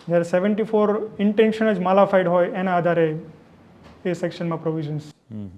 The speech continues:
Speaker 2: તો પેનલ્ટી થાય ખરી સેવન્ટી થ્રી, સેવન્ટી ફોરમાં કે
Speaker 1: સર,
Speaker 2: એની બાય
Speaker 1: બંનેમાં
Speaker 2: જુદી સેક્શન છે?
Speaker 1: અ, બંનેમાં પેનલ્ટીનું પ્રોવિઝન છે.
Speaker 2: છે.
Speaker 1: અ,
Speaker 2: તો ભાઈ
Speaker 1: એ
Speaker 2: વન ટ્વેન્ટી ટુમાં શું કરવાનું?
Speaker 1: વન ટ્વેન્ટી ટુમાં, સર, જનરલ પેનલ્ટી, અ,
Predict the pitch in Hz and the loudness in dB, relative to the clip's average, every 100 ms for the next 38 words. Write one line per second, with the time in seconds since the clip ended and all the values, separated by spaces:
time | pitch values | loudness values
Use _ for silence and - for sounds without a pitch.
0 | 110 117 107 123 131 135 151 143 139 _ | -16 -10 -4 -2 -2 -2 0 -2 -4 _
1 | _ _ _ _ - 120 143 - 180 170 | _ _ _ _ -2 2 2 0 -2 -2
2 | 139 135 139 131 147 147 147 143 143 139 | -2 -2 -4 -8 -6 -6 -6 -10 -10 -6
3 | 151 151 160 147 135 135 196 208 208 208 | -6 -6 -6 -2 0 4 4 6 4 2
4 | - 143 - 120 113 - - - 190 170 | 0 -2 -4 -10 -12 -14 -20 -4 -2 4
5 | 196 226 226 214 208 202 202 185 180 170 | 4 6 4 4 2 2 0 0 0 0
6 | 170 175 165 220 - - - 123 120 117 | 0 -2 -4 -8 -10 -20 -18 -14 -12 -14
7 | - - 196 175 170 135 135 147 147 151 | -20 -8 -2 0 2 0 0 -2 -2 -2
8 | 147 160 156 156 151 143 120 107 104 98 | -2 -4 -4 -6 -6 -8 -8 -8 -8 -14
9 | - - _ 165 202 214 220 220 226 220 | -18 -20 _ -2 0 0 -2 -2 -4 -2
10 | 214 202 208 180 180 196 202 185 175 175 | 0 0 0 -2 0 0 0 0 -2 -4
11 | 180 190 175 165 | -6 -6 -4 -2